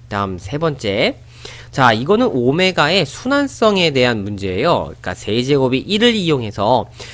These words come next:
마치 꼭 우리 허수단위 I가 막 제곱으로 이렇게 순환되어지는 것처럼 똑같은 느낌입니다. 단지 이제 세제곱이 일이라서, 어, 세제곱으로 순환하겠죠. 그럼 너는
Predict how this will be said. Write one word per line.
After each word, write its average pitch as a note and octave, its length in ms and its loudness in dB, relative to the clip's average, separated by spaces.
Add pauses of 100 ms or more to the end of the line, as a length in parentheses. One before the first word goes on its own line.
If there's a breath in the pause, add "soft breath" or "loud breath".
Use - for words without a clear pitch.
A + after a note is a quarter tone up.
(180 loud breath)
마치 B2+ 220 0
꼭 C#3+ 220 2
우리 B2 160 -2
허수단위 G3 800 2
I가 G#2+ 760 0
막 E2 300 -10
제곱으로 D3 540 0
이렇게 C3 560 2
순환되어지는 D#3 680 -2
것처럼 A2 520 0
똑같은 - 340 -2
느낌입니다. G2 640 -4 (240 loud breath)
단지 A2 340 -4
이제 A#2+ 220 -2
세제곱이 D#3+ 760 2
일이라서, D3 680 0 (340 loud breath)
어, E2 280 -6
세제곱으로 C#3+ 640 0
순환하겠죠. D3+ 840 -2
그럼 A#2 200 -4
너는 A#2+ 380 2